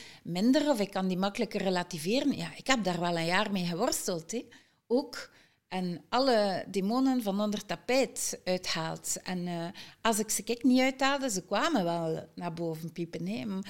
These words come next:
wees gerust, ze komen allemaal tijdig naar boven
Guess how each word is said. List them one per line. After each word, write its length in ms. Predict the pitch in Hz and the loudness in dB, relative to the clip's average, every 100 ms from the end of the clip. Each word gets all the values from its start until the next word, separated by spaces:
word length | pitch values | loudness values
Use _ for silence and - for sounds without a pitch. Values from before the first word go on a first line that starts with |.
| - - | -14 -2
wees 200 | 240 - | 2 2
gerust, 260 | 262 311 | 2 2
ze 80 | - | 0
komen 260 | - 214 202 | 0 0 0
allemaal 420 | 240 247 233 247 247 - - _ | 0 0 0 -2 -6 -18 -20 _
tijdig 380 | - 233 226 208 | 0 2 2 0
naar 220 | 208 190 - | -2 -4 -6
boven 560 | 185 196 190 185 180 | -6 -6 -4 -4 -4